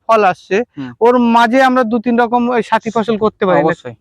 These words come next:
Speaker 1: সেগুলো একটা অর্থনৈতিক একটা সাপোর্ট দিতে পারে
Speaker 2: হবে।
Speaker 1: নাকি?
Speaker 2: হ্যাঁ, অবশ্যই হবে।
Speaker 1: তো আপনারা যারা এই ধরনের চাষ করবেন,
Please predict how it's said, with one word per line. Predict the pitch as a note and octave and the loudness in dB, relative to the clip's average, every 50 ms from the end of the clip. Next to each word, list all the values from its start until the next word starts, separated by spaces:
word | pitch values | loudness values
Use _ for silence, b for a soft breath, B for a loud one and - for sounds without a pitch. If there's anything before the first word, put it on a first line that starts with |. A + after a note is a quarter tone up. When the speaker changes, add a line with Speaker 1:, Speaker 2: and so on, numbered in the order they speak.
| _ _ _ _ _ _ _ _ _ _ _ _ _ - | _ _ _ _ _ _ _ _ _ _ _ _ _ -2
Speaker 1:
সেগুলো | A#3+ B3 A#3+ C#4 C#4+ | -2 2 2 2 2
একটা | C#4+ C#4 A#3+ - C#4 | 2 2 0 0 0
অর্থনৈতিক | C4 B3 - - B3+ B3+ B3 A3 B3+ A#3 | 0 0 0 0 -2 -2 0 -2 -2 -2
একটা | B3 A#3 A#3 A#3 | -2 -2 -2 -4
সাপোর্ট | - - A3 G3 A3 A3 F#3+ | -4 -4 -4 -4 -4 -4 -4
দিতে | G3 F#3 E3+ F#3 | -4 -4 -4 -4
পারে | E3 F3+ F3+ F3 | -2 -2 -2 -2
Speaker 2:
হবে। | F3+ | -4
Speaker 1:
নাকি? | G3 F#3+ F#3 D#3 - | -6 -6 -8 -10 -6
Speaker 2:
হ্যাঁ, | - C#3+ C#3+ | -4 -2 0
অবশ্যই | C#3+ C#3+ D3 - - C#3+ C3 | 0 -2 -2 -6 -8 -12 -12
হবে। | A#2 A2+ A2+ _ _ _ _ _ - | -12 -14 -16 _ _ _ _ _ -2
Speaker 1:
তো | G3 G3 G3+ G#3 G#3+ | 0 2 4 4 2
আপনারা | G#3 G3 F#3+ G#3 G#3 A3 A3+ | 2 0 0 -2 -2 -2 0
যারা | G3 G#3+ A3 A3 A3 A3 A3 - - _ _ _ _ | 0 0 2 2 2 2 0 -2 -6 _ _ _ _
এই | G#3 F#3+ G3+ | -2 -2 0
ধরনের | F#3+ G#3+ G#3+ A3 A3 A3 A3 G3+ - _ | 0 0 0 0 0 -2 -2 -4 -6 _
চাষ | A3 G3+ G3 - - | -2 -2 -2 -4 -4
করবেন, | - G#3+ G3+ G3 F#3+ G#3+ G#3+ A3+ | -4 -2 -2 0 0 -2 -2 -4